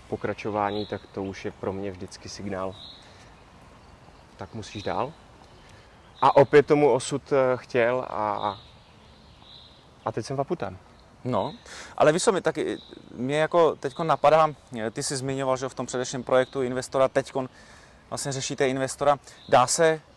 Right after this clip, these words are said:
Speaker 2: technologický startup rozjíždět bez investora?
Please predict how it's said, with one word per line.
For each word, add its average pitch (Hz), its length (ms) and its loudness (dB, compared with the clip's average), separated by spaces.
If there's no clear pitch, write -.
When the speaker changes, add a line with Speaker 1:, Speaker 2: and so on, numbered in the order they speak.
Speaker 2:
technologický 135 600 -4
startup 135 480 2
rozjíždět 123 540 -6
bez 113 360 -10
investora? 139 600 -6